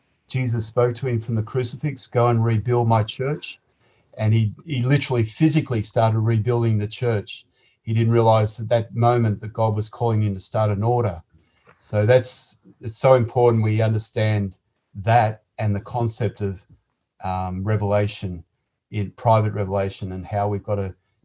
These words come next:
gently understand it. So Father Gobi, similar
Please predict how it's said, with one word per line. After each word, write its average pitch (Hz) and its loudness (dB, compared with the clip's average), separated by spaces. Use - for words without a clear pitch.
gently 110 -2
understand 98 -4
it. 92 -10
So 104 -2
Father 131 2
Gobi, 120 4
similar 131 -2